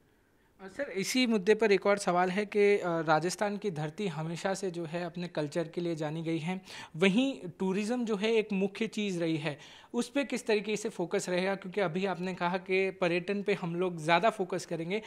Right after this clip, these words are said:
सर, क्या-क्या आपकी सरकार वहाँ पे बदलाव करने की, अ, प-, चीज़ें कर रही हैं? क्योंकि सुरक्षा जो होती है वो सबसे महत्वपूर्ण होती है जब, जब आप टूरिज़्म की बात करते हैं।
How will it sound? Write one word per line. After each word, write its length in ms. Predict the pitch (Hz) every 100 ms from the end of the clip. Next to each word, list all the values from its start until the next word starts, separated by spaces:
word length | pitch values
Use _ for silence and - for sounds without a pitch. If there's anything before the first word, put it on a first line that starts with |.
| - -
सर, 180 | 254 254
क्या-क्या 480 | - 208 208 240
आपकी 220 | 214 - 214
सरकार 420 | 196 170 190 190
वहाँ 180 | 170 175
पे 120 | 190
बदलाव 360 | 165 151 165
करने 300 | 170 175 170
की, 240 | 170 190 190
अ, 40 | - - -
प-, 600 | 170 165 165 185 165 165 _ _
चीज़ें 320 | 208 185 208
कर 140 | 190 180
रही 160 | 190
हैं? 180 | 180 202
क्योंकि 260 | 196 180 208
सुरक्षा 460 | - 180 190 226
जो 140 | 214 208
होती 200 | 180 220
है 60 |
वो 120 | 240 233
सबसे 320 | 208 190 233
महत्वपूर्ण 480 | 208 196 196 220 214
होती 220 | 185 214
है 100 | 214
जब, 200 | 190 180
जब 260 | 170 175
आप 180 | 185 180
टूरिज़्म 360 | 180 175 175 185
की 100 | 185
बात 280 | 160 160 -
करते 280 | 156 147
हैं। 200 | 175 208